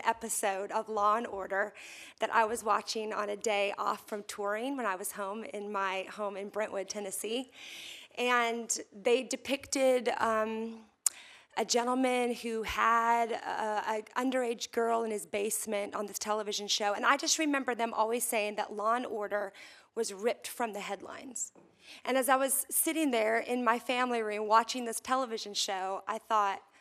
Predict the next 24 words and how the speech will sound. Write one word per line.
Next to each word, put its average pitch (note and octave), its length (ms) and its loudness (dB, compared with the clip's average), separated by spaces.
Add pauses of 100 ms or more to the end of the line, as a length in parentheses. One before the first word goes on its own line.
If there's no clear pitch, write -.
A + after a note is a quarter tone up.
(440)
"What C4 560 0
headline G#3 720 -6
is G#3 220 -6
this B3+ 280 0
ripped - 180 2
from?" F#3+ 280 -2
This A3+ 200 -2
was C#4 140 -2
from B3 180 0
two B3 220 0
thousand A3+ 400 6
and G#3+ 140 -4
four. - 440 -6 (360)
I A#3+ 80 6
had B3 160 4
never B3+ 400 6
heard A3+ 400 0
the A#3 80 -2
term G#3+ 340 -2
human G3+ 300 -6
trafficking G#3 520 -4
before. F#3 480 -8 (600)
And A#3+ 140 2
so B3 500 6